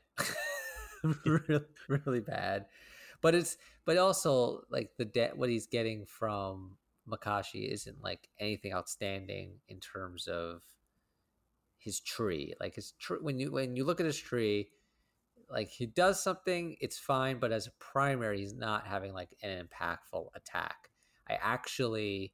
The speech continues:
think that his D-, Dejimso, whatever,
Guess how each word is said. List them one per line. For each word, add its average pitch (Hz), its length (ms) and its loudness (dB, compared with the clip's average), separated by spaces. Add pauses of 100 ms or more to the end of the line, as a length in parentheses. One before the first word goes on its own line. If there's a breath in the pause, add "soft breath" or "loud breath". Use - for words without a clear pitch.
(520)
think 117 180 -4
that 104 140 0
his 98 440 -2 (400)
D-, - 180 -6 (400)
Dejimso, 117 1900 0
whatever, 110 520 -2